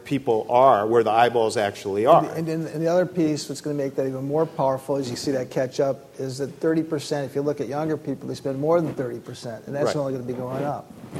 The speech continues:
Speaker 1: Right.
Speaker 2: So.
Speaker 1: So just in the online advertising sector alone, th-, it seems like there's gonna be a lot of cool companies created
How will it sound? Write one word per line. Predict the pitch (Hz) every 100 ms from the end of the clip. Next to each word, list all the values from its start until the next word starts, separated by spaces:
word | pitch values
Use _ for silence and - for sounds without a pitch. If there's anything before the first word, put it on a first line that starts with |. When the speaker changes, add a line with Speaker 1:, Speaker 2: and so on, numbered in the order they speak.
| -
Speaker 1:
Right. | 110
Speaker 2:
So. | 139 127 127 107 - -
Speaker 1:
So | - 123 120 123 -
just | 160 185 -
in | 147 131
the | 123 117 113 110 - - -
online | 131 151 143 127
advertising | 131 151 135 117 110 104 107 101 101 - - _ - _ _ _ _ - _ _
sector | - - 127 - 110
alone, | 101 120 185 127 101 104 98 - - _ - -
th-, | - -
it | -
seems | - 185
like | 180 -
there's | 147
gonna | - 123
be | 117 113
a | 104
lot | 107 117 143 147
of | 135
cool | - 139
companies | - 143 156 127 107
created | - 117 113 110 110 107 107